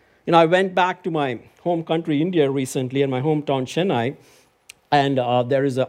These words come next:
architectural temple, uh, in Chennai that dates back to sixth, seventh century A D. And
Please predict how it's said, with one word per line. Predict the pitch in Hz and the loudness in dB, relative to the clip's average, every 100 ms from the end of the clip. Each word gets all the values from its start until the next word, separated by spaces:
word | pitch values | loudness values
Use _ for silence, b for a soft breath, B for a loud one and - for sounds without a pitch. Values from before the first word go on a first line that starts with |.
| 139 | -2
architectural | 165 165 160 156 156 185 165 131 - b b b - | -4 -4 -2 -4 -2 0 2 2 -2 b b b -2
temple, | 196 220 180 113 127 - | 0 2 0 0 -2 -4
uh, | 120 127 123 - | 2 2 2 -4
in | 131 | -10
Chennai | 127 147 139 135 139 | -6 -4 -2 -2 -2
that | 127 120 | -2 -2
dates | 151 165 165 | 0 0 0
back | 151 147 - | -4 -4 -6
to | |
sixth, | 139 165 151 - | -8 -8 -8 -10
seventh | - 143 143 | -6 -4 -4
century | 135 139 135 143 135 127 | -4 -6 -6 -2 -2 0
A | 131 123 | -2 0
D. | 143 98 - b b b b b b | 0 -2 -8 b b b b b b
And | 147 151 143 143 131 | 4 6 6 2 -2